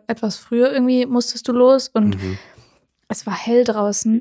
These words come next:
Speaker 1: Und jetzt, wo wir den Podcast aufnehmen, ist es immer noch hell.
Speaker 2: Das ist
Speaker 1: Aber
Speaker 2: echt
Speaker 1: wenn
Speaker 2: cool.
Speaker 1: wir sozusagen Feierabend machen und Abendessen gehen, wir haben vor, essen zu gehen, wird's dunkel sein.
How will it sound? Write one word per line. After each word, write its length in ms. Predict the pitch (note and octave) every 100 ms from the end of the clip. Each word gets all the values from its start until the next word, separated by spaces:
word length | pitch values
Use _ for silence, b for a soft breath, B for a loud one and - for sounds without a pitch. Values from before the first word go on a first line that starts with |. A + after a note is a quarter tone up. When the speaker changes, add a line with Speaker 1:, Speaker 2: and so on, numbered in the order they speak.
| A3+
Speaker 1:
Und 100 | G#3+
jetzt, 220 | G#3+ A3+
wo 100 | G#3
wir 80 | G#3
den 120 | G#3
Podcast 360 | A#3+ A3+ A#3+
aufnehmen, 300 | A#3 A#3 A3+
ist 120 | G#3+ G3+
es 100 | -
immer 180 | G#3+
noch 240 | A#3 B3 -
hell. 140 | C4+
Speaker 2:
Das 140 | C4 A3+
ist 60 |
Speaker 1:
Aber 100 | G#3+
Speaker 2:
echt 80 | G#3+
Speaker 1:
wenn 180 | A3 G#3+
Speaker 2:
cool. 60 | G#3
Speaker 1:
wir 440 | G#3+ G#3 G3+ G3+
sozusagen 560 | - G#3+ A3 G#3+ G#3 G3+
Feierabend 640 | - G#3+ G#3+ G#3+ A#3 A#3+
machen 500 | B3 A#3+ C4 C#4 D4+
und 380 | C#4+ A3+ G#3 - _ _ _
Abendessen 680 | A3 G#3+ G#3+ A3+ A#3+ A#3 B3
gehen, 500 | A#3+ B3+ C4 C4+ A#3
wir 80 | G#3+
haben 120 | G#3
vor, 180 | - A3
essen 240 | A3 G#3+
zu 160 | A#3 A#3+
gehen, 380 | A#3 A#3 A#3 A3+
wird's 500 | A3 A3 - - -
dunkel 280 | A#3 G#3+ C#4
sein. 360 | - B3 A3+